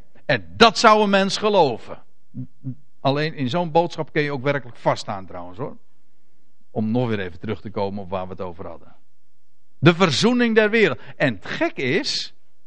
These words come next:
of het eigenaardige, dat is de andere kant van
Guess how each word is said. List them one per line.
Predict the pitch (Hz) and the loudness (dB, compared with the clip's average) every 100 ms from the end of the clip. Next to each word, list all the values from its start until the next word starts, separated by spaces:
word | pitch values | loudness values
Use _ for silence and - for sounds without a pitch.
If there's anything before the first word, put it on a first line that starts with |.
| - - - - - - - - - - - - - | -12 -12 -12 -12 -12 -14 -14 -14 -12 -12 -12 -12 0
of | 156 | 0
het | 135 | 2
eigenaardige, | - 170 127 117 135 208 277 277 151 113 110 139 - - - - - - - - - - - - - - - - | 0 0 0 0 4 6 6 6 2 0 -2 -8 -8 -12 -12 -12 -12 -12 -12 -12 -12 -12 -12 -12 -12 -12 -12 -2
dat | - 220 220 | 8 8 8
is | 156 | -2
de | - - - | -4 -6 2
andere | 277 294 254 | 2 4 0
kant | - 240 240 - - - - - - - - - - - - - - - | 2 2 0 -4 -12 -12 -12 -12 -12 -12 -12 -12 -12 -12 -12 -12 -8 4
van | 175 175 | 4 4